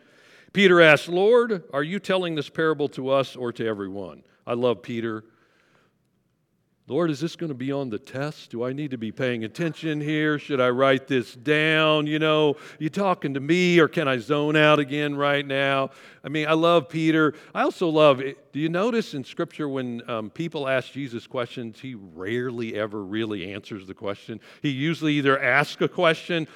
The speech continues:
or, like in this case, he tells them a story, all right? So this parable is told in reference to Peter's question, "Do I need to pay attention here or is this for other people," right?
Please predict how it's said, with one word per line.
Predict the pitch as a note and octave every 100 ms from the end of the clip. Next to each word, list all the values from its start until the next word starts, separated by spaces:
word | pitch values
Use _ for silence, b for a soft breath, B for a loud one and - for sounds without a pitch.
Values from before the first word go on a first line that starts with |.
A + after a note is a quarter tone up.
| B
or, | C#3+ E3 D3+
like | D3 C#3+
in | C#3
this | D#3 -
case, | D#3 D3+ - B B
he | D3+
tells | D#3+ C#3+ D3
them | C3+
a |
story, | C3 - A3+ D#3+ D2
all | F#2+
right? | A2+ C#3+ G3 B B
So | - C#3+
this | D#3 -
parable | A#3 B3+ G#3+ C3+ C3 C3+ E3+ B B -
is | E3 E3
told | - G3+ G#3 E3+ D#3
in | D3 C#3
reference | D#3+ F#3 E3+ D#3+ -
to | D3+
Peter's | - D3 C3+ -
question, | G3+ G#3 - A2+
"Do | F2 G#2+
I | B2+
need | C#3+ E3
to |
pay | E3 E3
attention | D3 D3+ C#3 D3 C3+
here | C#3 C#3
or | C3
is | G#2 G2+
this | B2
for | - A2+ A2 A2
other | A#2+ A2+
people," | G#2+ G#2+ F#2+ F2
right? | F2+ A#2 D#3+